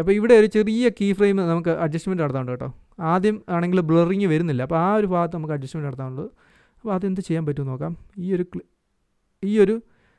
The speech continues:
കീ ഫ്രെയിം പുറകോട്ട് അങ്ങ് അഡ്ജസ്റ്റ് ചെയ്ത് നോക്കുക. ഓക്കെ? അത്രേ ഉള്ളൂ. ദാ. അപ്പോൾ കറക്റ്റായി. ആ ഒരു കീ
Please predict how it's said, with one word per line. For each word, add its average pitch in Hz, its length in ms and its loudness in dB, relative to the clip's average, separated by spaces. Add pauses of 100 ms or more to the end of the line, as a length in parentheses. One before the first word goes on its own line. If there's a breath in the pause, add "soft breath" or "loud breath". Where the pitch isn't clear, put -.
(140)
കീ 208 100 0 (120)
ഫ്രെയിം 208 180 2 (140)
പുറകോട്ട് 202 420 2
അങ്ങ് 175 160 -2
അഡ്ജസ്റ്റ് 160 260 -4
ചെയ്ത് 151 120 0
നോക്കുക. 127 240 -2
ഓക്കെ? 196 140 -4 (1900)
അത്രേ 180 280 0
ഉള്ളൂ. 120 160 -4 (360)
ദാ. 139 80 0 (600)
അപ്പോൾ 190 200 0
കറക്റ്റായി. 139 320 -2 (200)
ആ - 20 0 (100)
ഒരു 208 180 2
കീ 196 80 2